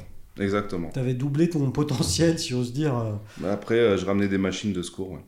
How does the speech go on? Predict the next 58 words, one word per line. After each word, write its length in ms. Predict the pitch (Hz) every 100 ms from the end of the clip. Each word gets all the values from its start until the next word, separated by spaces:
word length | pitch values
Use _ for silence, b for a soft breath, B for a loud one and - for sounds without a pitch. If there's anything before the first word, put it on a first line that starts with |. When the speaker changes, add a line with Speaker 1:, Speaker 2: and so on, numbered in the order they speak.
| -
Speaker 2:
Hmm. 140 | 120 117
Speaker 1:
Mais 120 | 101
bon, 140 | 120 147
je 60 |
suis 440 | - 110 101 98 90
très 200 | - 139
loin 180 | 139
d'être 220 | 135 123 120
le 100 | 120
seul 260 | 131 131
qui, 400 | - 104 104 101
à 80 | 101
qui 140 | 90
ça 160 | 85 110
arrivait 220 | 104 107
dans 120 | 107
ce 180 | 90 -
milieu, 180 | 107 131
parce 180 | - 87
que 100 | -
le, 380 | 95 98 92 98 - B B B B B B B B B B
le 120 | 107
flyboard 480 | 107 123 117 127 127
est 80 | 107
quand 140 | 110 110
même 220 | 123 120
un 420 | 107 101 101 95
système 460 | 95 107 - 117 107
qui 160 | -
n'est 100 | 101
pas 360 | 92 98 90 -
prévu 480 | - - 120 110 113
d'origine 480 | 107 95 101 101 92
pour 180 | 92 90
ça. 320 | 127 139 139 - 139 - 143
Speaker 2:
Ouais, 240 | 131 143
donc 120 | 135 127
Speaker 1:
Sur 180 | -
Speaker 2:
il 40 | 196
Speaker 1:
les 100 | 139
Speaker 2:
a, 60 | 98
Speaker 1:
machines. 240 | 95 147
Speaker 2:
ça 40 | 139
abîme 340 | 127 156 151 143
les 220 | 135 127
Speaker 1:
Donc 100 | 101 98 -
Speaker 2:
jet 60 |
Speaker 1:
les 60 | 110
Speaker 2:
skis. 60 | 101
Speaker 1:
machines 360 | 101 - 113
sont 160 | 104 98
quand 200 | - 95
même, 220 | 98 98
euh, 340 | 90 85 85
très 260 | - - 110
sollicitées, 760 | - 107 101 - 101 104 113 113
très 220 | - 95
fragiles, 540 | 87 98 95 98 104